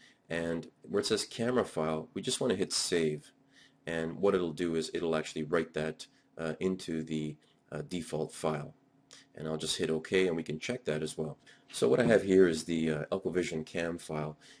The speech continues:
and what you'll notice here in the last line, and I realize some of this is cut off, but, um, it says iPhone three G S. So it has in fact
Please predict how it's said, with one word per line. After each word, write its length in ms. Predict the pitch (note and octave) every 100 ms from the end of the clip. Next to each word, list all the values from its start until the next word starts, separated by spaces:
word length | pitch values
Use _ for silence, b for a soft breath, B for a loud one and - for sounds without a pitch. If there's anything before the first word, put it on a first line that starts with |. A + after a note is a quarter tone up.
| B
and 180 | E2+ F#2
what 100 | F2
you'll 80 |
notice 300 | F#2 F2 E2+
here 140 | - E2+
in 80 | D#2+
the 80 |
last 360 | D2+ E2 D2+ -
line, 380 | E2+ D#2+ D#2 D#2
and 200 | D2+ D#2
I 40 |
realize 340 | D#2 D#2+ D#2 -
some 160 | E2+
of 100 | D#2+
this 200 | D2+ -
is 100 | D2
cut 220 | - E2
off, 260 | D#2 D2+ - -
but, 160 | D#2 D2 B B -
um, 200 | D#2 D2+
it 80 | D#2+
says 240 | - E2 -
iPhone 420 | E2 D#2 D#2+ D#2
three 160 | -
G 140 | D2+ D2+
S. 120 | C#2+
So 300 | - F2 - B
it 120 | -
has 160 | G#2 F#2
in 60 | F2
fact 420 | - D#2+ D#2